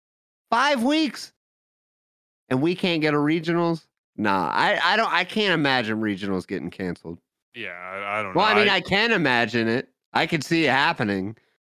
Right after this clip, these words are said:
Speaker 1: but I don't think it will. I think regionals are fine, bro.
Speaker 2: Just be safe. Like,
Speaker 1: Yes, please. Jesus
Speaker 2: just
Speaker 1: Christ.
Speaker 2: be safe.
Speaker 1: <laughs>
Speaker 2: Like,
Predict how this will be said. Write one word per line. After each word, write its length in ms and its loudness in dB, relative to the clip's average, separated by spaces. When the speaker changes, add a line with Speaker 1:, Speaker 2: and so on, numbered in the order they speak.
Speaker 1:
but 100 0
I 80 4
don't 180 2
think 160 0
it 60 0
will. 280 0
I 120 2
think 280 -2
regionals 480 -2
are 80 -6
fine, 380 -6
bro. 320 -4
Speaker 2:
Just 220 -8
be 100 -2
safe. 420 -2
Like, 300 -2
Speaker 1:
Yes, 380 0
please. 600 0
Jesus 400 -4
Speaker 2:
just 140 0
Speaker 1:
Christ. 320 2
Speaker 2:
be 120 -4
safe. 160 -4
Speaker 1:
<laughs> 60 -4
Speaker 2:
Like, 220 2